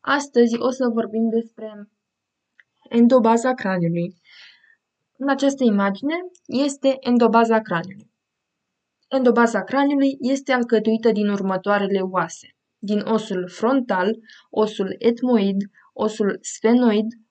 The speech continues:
oasele temporale și osul occipital. Endobaza este împărțită în trei fose craniene și avem fosa craniană anterioară, fosa craniană mijlocie și fosa craniană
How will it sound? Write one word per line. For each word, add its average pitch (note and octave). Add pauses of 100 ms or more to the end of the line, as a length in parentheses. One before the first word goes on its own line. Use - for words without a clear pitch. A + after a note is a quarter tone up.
oasele G3+
temporale G#3+
și -
osul G#3
occipital. - (1040)
Endobaza A3 (420)
este C4
împărțită A#3
în A3+
trei A#3
fose A#3
craniene G3 (800)
și -
avem G#3
fosa A#3+
craniană F#3
anterioară, C#4 (340)
fosa A#3
craniană F#3
mijlocie B3 (400)
și -
fosa A#3+
craniană G3